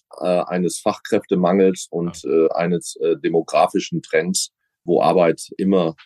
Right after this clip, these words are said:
Speaker 1: mehr zu einem sehr begehrten Gut wird.
Speaker 2: Mhm. Äh, wie, wie sehen Sie sich denn eigentlich als K f W jetzt in Ihrer Rolle als Förderbank? Sind Sie, bitte nur in Anführungszeichen, bloß Unterstützer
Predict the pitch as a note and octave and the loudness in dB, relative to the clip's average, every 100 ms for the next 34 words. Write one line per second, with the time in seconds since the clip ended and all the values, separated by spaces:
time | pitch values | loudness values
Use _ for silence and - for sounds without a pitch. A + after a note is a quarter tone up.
0 | _ F#2 F2 E2 - - D2+ D#2+ D#2+ E2 | _ -4 -2 -2 -2 -2 0 0 2 0
1 | D#2 D2 D#2 - D#2 - _ - - - | 2 2 0 0 -6 -8 _ -10 -10 -6
2 | C2+ - _ _ _ G2+ F2 G2 _ - | -6 -6 _ _ _ -12 -10 -14 _ -20
3 | - B2 A#2 A#2+ D3+ C#3 C3+ B2+ D3 F3+ | -20 -8 -4 -2 -2 -2 0 4 4 4
4 | C3+ G2+ G#2+ A2 - A2 A#2 A#2 - G#2 | 2 0 0 -2 0 -2 -2 -4 -4 -6
5 | - - A#2+ C3+ - A#2 B2 B2 A#2+ - | -6 -4 -2 -2 -4 -4 -2 -2 -2 -6
6 | - B2+ C3 A2+ G#2+ F2+ G#2 B2 - - | -4 -2 -2 0 -2 0 0 0 0 0
7 | F#2+ G#2 - - - F2+ A2 A#2 A#2+ A2+ | 0 -2 -6 -8 -6 -4 -2 -2 0 0
8 | C3+ C#3+ - A#2 B2 - A#2 G#2+ - A#2 | 0 -4 0 2 2 0 -2 -2 -4 -4
9 | A#2 B2 G#2+ F#2+ E2 A#2 C#3 A2+ A2+ - | 0 0 2 0 -2 -4 -2 0 -2 -2
10 | A#2 G#2+ - G#2+ F#2+ G#2+ A#2 C3+ - A#2+ | 0 0 -2 -4 2 6 6 4 2 0
11 | G#2+ - E2 - B2 A#2+ - E3 G3 | 0 -2 -6 -2 -2 -2 0 0 0